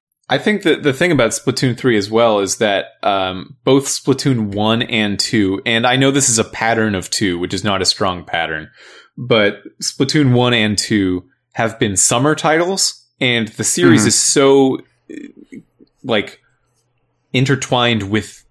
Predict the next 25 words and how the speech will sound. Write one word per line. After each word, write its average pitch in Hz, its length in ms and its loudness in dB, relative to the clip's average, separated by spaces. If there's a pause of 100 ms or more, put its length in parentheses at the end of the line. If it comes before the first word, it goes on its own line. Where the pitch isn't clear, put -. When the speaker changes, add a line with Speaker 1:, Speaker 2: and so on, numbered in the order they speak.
(120)
Speaker 1:
feelings 123 640 0
of 92 120 -2
summer 120 480 0
for 147 220 -4
me 151 300 -2 (420)
that 123 140 0
I 127 60 0
have 151 140 2
a 135 60 2
hard 139 240 2
time 120 380 0
believing 117 400 0
that 107 100 4
it, 107 160 2
it'll 110 340 2
even 123 340 0
be 101 260 0
early 127 400 2
next 92 260 -4
year. 90 120 0
I - 20 2
think 123 160 -2
it'll 98 200 -2
be 95 160 -8
summer 131 480 0